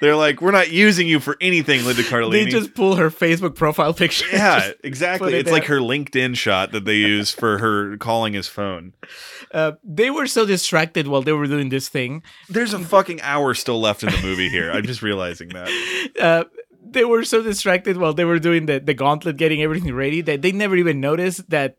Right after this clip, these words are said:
Speaker 2: Nebula, who's really fake Nebula,
Speaker 1: Mm-hmm.
Speaker 2: is not even there.
Speaker 1: Yeah.
Speaker 2: While they're, like, distracted with the Hulk, Nebula is hacking their shit up and getting everything ready for Thanos from the past to show up here.
Speaker 1: Yeah, they, <laughs> they, no character. I mean, yeah, Scarlett Johansson dies, but there's no one that goes like,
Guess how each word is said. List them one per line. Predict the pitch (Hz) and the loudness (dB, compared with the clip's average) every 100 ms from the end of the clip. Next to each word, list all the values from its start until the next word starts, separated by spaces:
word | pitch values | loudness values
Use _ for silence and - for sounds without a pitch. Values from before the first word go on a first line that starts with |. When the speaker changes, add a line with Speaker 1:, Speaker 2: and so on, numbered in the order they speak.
| _ | _
Speaker 2:
Nebula, | 139 151 160 165 165 | -2 -2 0 0 0
who's | 135 131 | -2 -6
really | 131 147 135 | -4 -4 -4
fake | - 139 139 | -2 -4 -2
Nebula, | 143 147 160 160 156 | -4 -4 -4 -4 -6
Speaker 1:
Mm-hmm. | 117 110 110 _ | -10 -12 -16 _
Speaker 2:
is | - 165 | -2 0
not | 196 | 0
even | 180 151 | 0 0
there. | 139 151 190 - | 0 0 -2 -2
Speaker 1:
Yeah. | 123 110 98 | 0 0 0
Speaker 2:
While | 170 160 | 2 2
they're, | 170 196 | 4 2
like, | 196 151 135 160 151 | 2 -2 -4 -16 -18
distracted | 135 156 175 170 170 | -6 -4 0 0 0
with | 143 | -4
the | 139 | -4
Hulk, | 131 170 147 - - _ _ | 0 0 0 -6 -20 _ _
Nebula | 151 185 185 180 151 | -6 -4 -2 0 -2
is | 147 | -4
hacking | - 147 165 175 | -6 -6 -4 -6
their | 170 | -4
shit | - 180 | -2 2
up | 170 175 175 | 4 2 0
and | 135 | -2
getting | 151 160 | -2 -2
everything | 156 160 156 135 | -2 -2 -4 -4
ready | 143 151 | -4 -4
for | 131 | -8
Thanos | - 120 165 165 156 - | -6 -4 -2 -4 -8 -14
from | - 147 | -8 -6
the | 131 | -4
past | - 135 156 - | -2 -2 -2 -8
to | |
show | 160 147 | -6 -2
up | 165 | -4
here. | 165 185 190 - _ _ | -4 -6 -8 -14 _ _
Speaker 1:
Yeah, | 139 135 110 | 2 4 4
they, | 120 123 | 0 -2
<laughs> | |
they, | 143 - - _ _ _ _ 156 | -4 -6 -12 _ _ _ _ -8
no | 151 214 | 2 4
character. | 185 170 165 151 151 | 4 2 2 0 -4
I | 131 | -4
mean, | 131 131 120 | -4 -4 0
yeah, | 120 101 | 2 2
Scarlett | - 135 139 | -2 0 0
Johansson | 131 117 120 113 101 | -2 -2 -2 -2 -2
dies, | 92 104 107 | 2 2 2
but | - 95 | -2 -4
there's | 110 95 | -4 -2
no | 120 | -2
one | 143 151 | 0 0
that | 127 78 | -2 -4
goes | 120 117 113 | -2 -2 0
like, | 117 101 | -2 -2